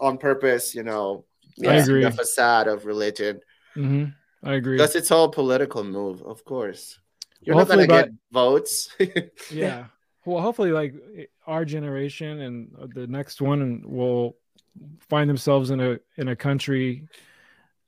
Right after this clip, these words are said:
Speaker 3: where people do feel comfortable saying, "I'm proudly, uh,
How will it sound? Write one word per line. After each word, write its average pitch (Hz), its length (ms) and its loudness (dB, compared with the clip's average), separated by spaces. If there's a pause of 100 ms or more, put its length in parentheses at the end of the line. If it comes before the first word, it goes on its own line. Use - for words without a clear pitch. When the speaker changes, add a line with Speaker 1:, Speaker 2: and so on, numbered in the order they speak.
Speaker 3:
where 127 440 2
people 139 280 -2
do 135 200 0
feel 131 180 -4
comfortable 117 440 -8
saying, 117 460 -8
"I'm 127 200 -6
proudly, 127 680 -4
uh, 117 300 -8